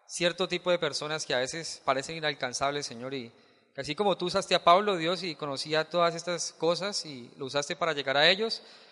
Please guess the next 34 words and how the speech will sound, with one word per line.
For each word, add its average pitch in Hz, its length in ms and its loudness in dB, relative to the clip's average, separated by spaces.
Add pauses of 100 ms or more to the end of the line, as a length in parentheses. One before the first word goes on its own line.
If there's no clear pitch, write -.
(240)
nos 156 140 -6
puedas 196 300 8
usar 175 400 4
a 185 60 0
nosotros 165 440 -4
para 160 160 2
llegar 131 320 0
a, 139 160 4
a 127 160 2
otros, 131 320 -2
Dios, 120 260 -8
y 113 160 -16 (260)
sean 131 220 0
salvos 143 380 0
también 131 240 -6
como 151 160 -6
los 143 140 -4
tesalonicenses, 123 640 -8
Padre. 107 320 -8 (500)
Te - 80 -12
lo 135 120 -4
pedimos 143 360 -2
en 156 60 -6
el 139 60 -6
nombre 131 220 -2
de 131 60 -2
Jesús. - 440 -8 (960)
Amén. 127 420 2 (1120)
Entonces, 214 340 2
hablemos 185 360 8
de 196 100 6
Pablo. 202 380 10
Pablo, 220 340 10
ya 190 640 6